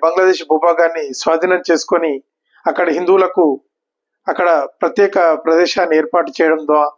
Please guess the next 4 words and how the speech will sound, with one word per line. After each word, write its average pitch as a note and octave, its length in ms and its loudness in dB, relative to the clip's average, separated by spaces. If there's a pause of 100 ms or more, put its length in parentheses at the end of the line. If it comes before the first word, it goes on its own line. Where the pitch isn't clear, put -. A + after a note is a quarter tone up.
(300)
లేదంటే E3 440 2 (680)
భారత్లో F3+ 420 2
విలీనం F3+ 480 2
చేసుకోవడమా, D3 640 0